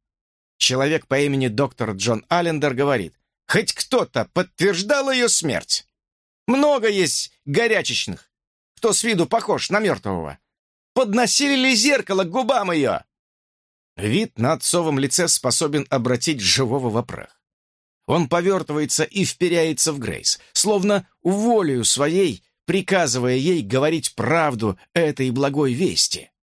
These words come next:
Но как заговорить, если слова не идут, думает она. Да и в любом разе, что тут скажешь, если ничегошеньки не помнишь? И, может,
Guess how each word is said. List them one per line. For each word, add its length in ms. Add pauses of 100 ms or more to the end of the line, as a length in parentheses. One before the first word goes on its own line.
(240)
Но 200
как 280
заговорить, 760 (360)
если 420
слова 460
не 180
идут, 440
думает 460
она. 300 (600)
Да 120
и 160
в 80
любом 340
разе, 340
что 320
тут 180
скажешь, 580 (420)
если 400
ничегошеньки 1040
не 160
помнишь? 680 (640)
И, 100
может, 440